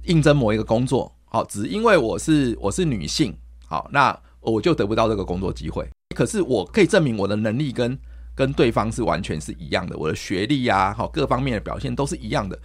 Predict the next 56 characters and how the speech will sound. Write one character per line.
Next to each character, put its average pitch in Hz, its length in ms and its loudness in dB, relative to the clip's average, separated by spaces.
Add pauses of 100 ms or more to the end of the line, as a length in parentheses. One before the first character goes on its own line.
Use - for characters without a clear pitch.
(160)
可 123 140 -2
是 220 100 -2
只 117 140 -8
是 175 120 -2
因 170 140 0
为 175 100 4
我 87 140 -2
是 143 100 -4
女 98 160 -4
性， - 240 -8 (380)
我 85 80 -8
就 92 100 -6
失 87 220 -8
去 85 160 -6
了 73 80 -4
这 73 60 -6
个 52 100 -8
工 - 160 -12
作 - 140 -10
机 - 160 -10
会， - 100 -14 (280)
这 190 60 2
个 151 60 4
也 80 100 -2
是 - 120 -6
一 78 40 -4
个 - 80 -6
歧 - 240 -8
视。 - 240 -10 (360)
所 202 160 2
以 170 40 4
这 208 120 0
个， 143 280 2 (380)
呃， 110 300 0
通 220 200 2
常 175 160 8
我 120 60 4
们 107 140 2
会 156 120 8
讲 87 240 4
到 107 160 6
成 113 320 6
见 165 220 8
跟 120 160 2
歧 - 180 -6
视， - 240 -8 (120)
成 131 200 0
见 185 220 4
就 139 80 0
是 139 280 0
一 151 120 2
种 107 240 0
刻 180 180 6
板 85 220 2
印 98 140 -4
象， - 200 -2